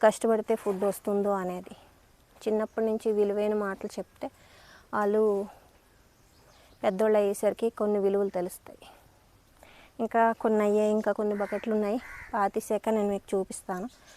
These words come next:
ఎందుకంటే అవి పాతడానికి టైం పడుతుంది, వీడియో చాలా పెద్దదైపోద్ది అందుకని. అమ్మయ్య,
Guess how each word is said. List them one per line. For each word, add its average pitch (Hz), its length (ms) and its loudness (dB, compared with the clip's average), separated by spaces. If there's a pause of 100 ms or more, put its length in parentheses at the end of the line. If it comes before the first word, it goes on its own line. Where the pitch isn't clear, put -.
(260)
ఎందుకంటే 226 800 4 (280)
అవి 214 120 6
పాతడానికి 220 520 4
టైం 202 180 4
పడుతుంది, 190 440 -4 (880)
వీడియో 220 400 4
చాలా 202 360 2
పెద్దదైపోద్ది 175 800 -4
అందుకని. - 460 -6 (4000)
అమ్మయ్య, 220 500 6